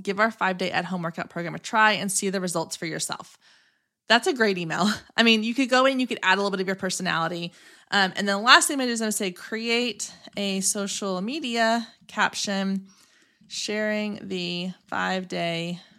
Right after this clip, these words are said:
workout, um, for moms in a funny tone." Okay, so this one I'm doing funny. Let's see what it gives me here.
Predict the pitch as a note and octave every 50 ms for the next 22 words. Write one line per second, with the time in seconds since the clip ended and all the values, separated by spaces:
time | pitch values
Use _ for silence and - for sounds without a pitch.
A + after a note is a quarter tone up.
0 | _ _ _ _ _ _ G3+ G#3+ A#3 A3+ - A#3 G#3+ G#3+ G#3 G#3+ - - - -
1 | - - - - _ _ _ _ _ - _ _ _ _ _ _ _ _ _ _
2 | _ _ _ _ _ F#3+ F#3 F3 F3+ - - F3+ - - - E3 E3+ E3+ F3+ G3
3 | G#3+ A3 A3 G#3+ G#3+ G#3+ G#3+ G#3+ G#3 - - - - F#3 F3+ F3 E3+ E3+ E3+ E3+
4 | E3+ F3+ F3 - - _ _ F#3+ F#3+ F#3+ F#3 F#3 F#3 F#3+ G3 F#3+ F#3+ - _ _
5 | _ _ - - - - - - - F3 - _ _ _ _ _ _ _ _ _
6 | _ _ _ _ _ _ _ - - _ - G#3 A3 - - - - _ _ _
7 | - - - - - - - - _ _ - - A3 G3+ F#3+ A#3+ C4 - C#4+ C4
8 | B3 A#3+ A#3 A3+ A3 - - F3+ - - F#3+ F3 F3+ F3+ - - G#3+ G#3+ G#3+ G3
9 | G3+ F#3+ F3+ F#3 F#3 D#3+ D#3+ - F#3 E3+ D#3+ E3+ - - - F#3+